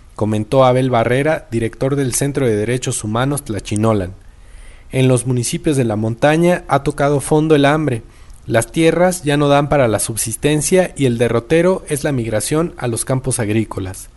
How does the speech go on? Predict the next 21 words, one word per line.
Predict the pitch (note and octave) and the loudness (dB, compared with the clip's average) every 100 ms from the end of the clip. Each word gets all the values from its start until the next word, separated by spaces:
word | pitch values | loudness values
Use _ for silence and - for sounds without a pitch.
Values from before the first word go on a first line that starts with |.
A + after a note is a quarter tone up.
| - - - - - | -20 -20 -20 -20 -6
Las | A2 G#2+ | -2 0
familias | A#2+ A#2+ C#3+ E3 C#3 | 2 2 2 2 2
alcanzan | A2+ - C#3+ C#3+ D3+ | -2 0 0 2 0
a | A#2+ | -2
cosechar | G2 - G2+ D3 D3 - | -4 -8 -2 4 4 2
entre | C3 A#2+ A2 | -2 -2 -2
doscientos | G#2 G#2 D#3 D#3+ D3+ A#2+ - | -2 -2 -2 -2 -2 -4 -6
y | A2+ | -8
trescientos | - A2 D3 D3+ C3+ | -6 -6 -4 -4 -4
kilos | - D3+ C3 | -2 0 2
de | A2+ | 2
maíz, | A2+ A#2 D#3+ - - - - - - | 2 2 2 0 -8 -16 -20 -20 -6
que | - | -2
para | A#2+ B2 B2 | 2 4 6
una | D3+ E3+ | 4 4
familia | - B2 C#3 D#3 C#3 | 2 2 2 4 4
de | G#2+ | 4
siete | G2+ D3 D3 C#3 F#2 | 2 0 0 0 -2
u | G#2 B2 | 0 0
ocho | C#3 C#3 | 0 -2
integrantes | C3 G#2+ A2+ C3 C#3 F3+ - | -4 -2 0 -2 -2 -4 -6